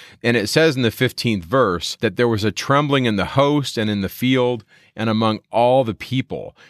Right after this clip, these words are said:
And literally it says in the Hebrew that the land trembled. And the reason why is because they have this surprise attack. The Israelites have surprised their enemy,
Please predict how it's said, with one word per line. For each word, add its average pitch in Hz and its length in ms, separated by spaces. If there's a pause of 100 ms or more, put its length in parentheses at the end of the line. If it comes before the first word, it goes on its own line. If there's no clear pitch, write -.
(120)
And 101 220
literally 135 360
it 87 120
says 113 180
in 98 60
the 95 60
Hebrew 101 340
that 92 160
the 107 100
land 113 580
trembled. 92 640 (280)
And 107 120
the 107 80
reason 127 340
why 151 240
is 104 180
because 107 500
they 110 140
have 107 180
this 104 140
surprise 95 460
attack. 104 360
The - 160
Israelites 123 500
have 98 140
surprised 110 600
their 110 160
enemy, 87 460